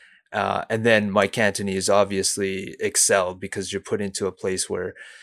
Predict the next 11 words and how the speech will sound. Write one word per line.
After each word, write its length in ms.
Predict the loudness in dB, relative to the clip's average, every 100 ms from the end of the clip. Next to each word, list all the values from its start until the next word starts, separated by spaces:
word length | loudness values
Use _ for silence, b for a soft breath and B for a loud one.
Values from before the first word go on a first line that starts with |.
| B B
you 120 | -8
know, 120 | -6 -4
majority 380 | -4 -2 0
of 60 | 0
the 60 | -4
people 440 | -8 -8 -8 -8 0
don't, 580 | 2 2 -2 -8 -16 -20 -12
um, 520 | -8 -6 -6 -8 -14 _ _
speak 440 | -4 -4 -4 -6
any 240 | -6 -6 -4
English. 560 | -4 -4 -4 -4 -8